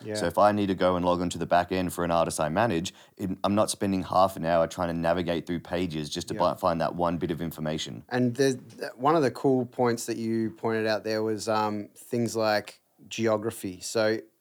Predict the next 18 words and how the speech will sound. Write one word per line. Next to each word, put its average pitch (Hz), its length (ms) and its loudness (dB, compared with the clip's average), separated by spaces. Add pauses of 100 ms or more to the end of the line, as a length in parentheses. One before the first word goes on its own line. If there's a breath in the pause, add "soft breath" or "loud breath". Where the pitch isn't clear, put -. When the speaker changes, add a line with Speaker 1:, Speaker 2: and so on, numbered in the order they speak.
Speaker 1:
when 135 220 2
you're 147 140 6
planning 117 460 0
to 113 100 -8
start 104 320 0
touring 113 400 0
again 104 260 -6
after, 104 560 -4
you 107 120 -6
know, 104 100 -6
the 104 80 -6
whole 107 180 0
covid 107 380 -4
things 107 220 -6
dies 104 260 -4
down 107 240 -2
and 104 120 -4
we're 101 280 -2